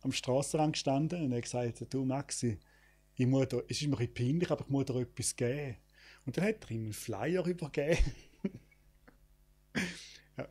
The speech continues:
die offizielle Regel ist, man darf, glaub ich, bis zu einem halben Kubik Holz so verbrennen oder was ich da. Aber in dem Flyer ist eine, ist eine Verordnung von der Gemeinde gewesen. Und dort ist gestanden, man darf ein Feuerli machen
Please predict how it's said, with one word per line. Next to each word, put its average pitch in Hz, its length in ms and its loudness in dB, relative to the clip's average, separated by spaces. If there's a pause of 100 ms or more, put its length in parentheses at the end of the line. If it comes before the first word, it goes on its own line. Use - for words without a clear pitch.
(140)
die 143 80 8
offizielle 147 340 6
Regel 151 240 6
ist, 117 120 2
man 123 100 4
darf, 135 160 6
glaub 123 120 -2
ich, - 80 -4
bis - 60 -6
zu 143 60 0
einem 131 80 4
halben 127 280 0
Kubik - 380 -6
Holz 127 260 0
so 123 120 -2
verbrennen 117 360 -2
oder 98 140 -6
was 110 180 -4
ich 117 100 -10
da. - 140 -14 (220)
Aber 135 160 4
in 165 180 2
dem 143 140 4
Flyer 151 380 4
ist 135 100 4
eine, - 140 2
ist 117 140 -4
eine 127 80 2
Verordnung 131 520 4
von - 160 -4
der - 80 -2
Gemeinde 127 420 0
gewesen. 165 380 -2 (680)
Und 131 300 2
dort 151 220 6
ist 113 80 0
gestanden, 151 560 0 (360)
man 123 220 2
darf 123 400 2
ein 113 60 -6
Feuerli 180 540 2
machen 135 440 -2